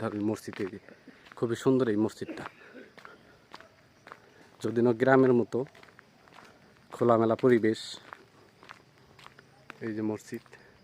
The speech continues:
মসজিদের নাম মীরবাড়ি। এই যে, এই যে দেখেন মসজিদ, এই যে মসজিদ, এই যে সামনে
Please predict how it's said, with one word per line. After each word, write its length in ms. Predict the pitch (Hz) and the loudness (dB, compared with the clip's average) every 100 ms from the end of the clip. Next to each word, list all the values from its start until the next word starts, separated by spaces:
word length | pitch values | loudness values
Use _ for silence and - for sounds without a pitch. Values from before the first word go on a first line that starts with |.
| _ - - - - _ _ - - - - _ _ - - 127 | _ -20 -20 -20 -20 _ _ -20 -20 -20 -20 _ _ -20 -16 -12
মসজিদের 460 | 123 - 117 120 120 117 | -12 -12 -16 -12 -10 -10
নাম 140 | 117 107 - - - _ - _ - - - _ _ _ - - 120 | -14 -18 -20 -20 -20 _ -20 _ -20 -20 -20 _ _ _ -20 -14 -6
মীরবাড়ি। 480 | 123 117 110 104 101 110 | -4 -6 -8 -16 -16 -14
এই 60 | 117 95 | -14 -16
যে, 100 | - - - - | -20 -20 -20 -16
এই 60 | 107 | -16
যে 60 | 101 | -14
দেখেন 160 | 92 95 101 | -16 -14 -16
মসজিদ, 300 | - - _ _ _ _ _ _ _ _ _ _ _ _ - | -18 -20 _ _ _ _ _ _ _ _ _ _ _ _ -16
এই 60 | 107 | -14
যে 60 | 104 | -12
মসজিদ, 360 | 107 - 131 139 _ _ _ _ _ _ _ _ _ _ _ - | -14 -14 -16 -16 _ _ _ _ _ _ _ _ _ _ _ -10
এই 40 | 117 | -6
যে 60 | 110 - | -4 -2
সামনে 200 | 113 | -2